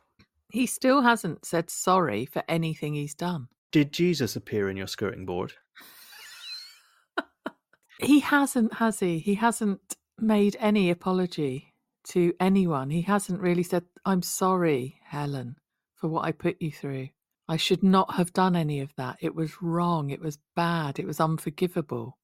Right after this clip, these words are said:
Speaker 1: I realise that." He hasn't realised anything about his wrongdoings.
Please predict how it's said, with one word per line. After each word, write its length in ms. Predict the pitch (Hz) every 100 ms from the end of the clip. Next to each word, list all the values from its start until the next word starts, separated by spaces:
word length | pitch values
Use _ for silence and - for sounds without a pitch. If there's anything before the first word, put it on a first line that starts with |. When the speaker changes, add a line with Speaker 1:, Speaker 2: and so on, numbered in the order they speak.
| _
Speaker 1:
I 120 | -
realise 680 | 165 170 190 185 165 143 135
that." 300 | - 120 117 - -
He 160 | _ 208
hasn't 340 | 226 285 302 -
realised 680 | 185 220 226 170 147 160 208
anything 640 | 226 277 - 175 151 139 -
about 400 | 175 165 156 147
his 340 | - 156 - - _ _
wrongdoings. 1080 | 185 170 156 156 170 165 127 135 151 180 -